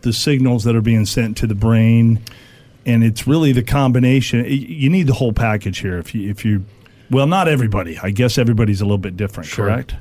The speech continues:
Speaker 2: Absolutely. And one of those six areas of the brain, it's called the medulla, it's in the brainstem. It really is sort of a filter or gate for sensory signals from the body.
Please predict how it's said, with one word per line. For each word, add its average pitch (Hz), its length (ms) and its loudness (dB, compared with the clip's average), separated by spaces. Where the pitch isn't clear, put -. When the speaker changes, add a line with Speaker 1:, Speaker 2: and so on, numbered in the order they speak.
Speaker 2:
Absolutely. 113 560 -4
And 135 260 -4
one 170 180 -2
of 156 80 0
those 131 160 0
six - 260 -8
areas 117 360 -2
of 107 220 -6
the 104 80 -4
brain, 104 400 -4
it's 113 260 -12
called 110 300 -8
the 104 60 -6
medulla, 104 460 -2
it's 123 140 -10
in 101 80 -8
the 98 60 -8
brainstem. 110 480 -6
It 135 140 -6
really 147 260 2
is 143 120 -2
sort 143 180 -2
of 117 80 -2
a 113 100 -2
filter 131 480 -4
or 110 240 -4
gate 113 280 -4
for 113 180 -6
sensory 131 760 -4
signals 113 520 -8
from 104 220 -10
the 95 80 -6
body. 90 400 -10